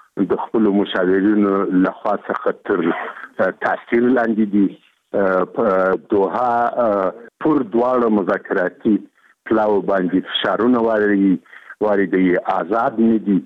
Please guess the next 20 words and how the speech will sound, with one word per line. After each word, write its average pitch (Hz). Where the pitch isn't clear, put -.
د 98
بلې 131
خوا 135
څخه، 123
آه، 107
چ-، 120
چون 113
هیات 98
هلته 107
راضي 101
نه 120
دی، 131
احتمال 110
د 107
دې 120
هم 120
لري 117
چې، -
آه، 95
ولسمشر 92